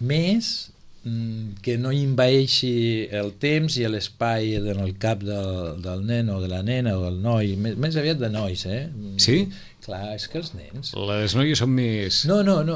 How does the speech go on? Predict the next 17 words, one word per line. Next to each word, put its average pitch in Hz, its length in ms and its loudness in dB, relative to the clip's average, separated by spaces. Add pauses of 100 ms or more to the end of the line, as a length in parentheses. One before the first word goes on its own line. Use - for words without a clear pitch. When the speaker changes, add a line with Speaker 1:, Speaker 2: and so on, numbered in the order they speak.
Speaker 1:
no, 156 80 0
no 165 80 0
Speaker 2:
Ah. 170 140 4
Speaker 1:
dic, 170 160 4 (100)
no 165 160 4
dic 165 160 4
per 147 140 2
la, 143 100 2
les 120 120 6
Speaker 2:
D'acord. 113 240 6
Speaker 1:
noies, 185 280 2
no, 143 140 -4
no, 165 840 -2
no, 123 220 -4
no 120 120 -4
sé 98 200 -8
com, 92 240 -10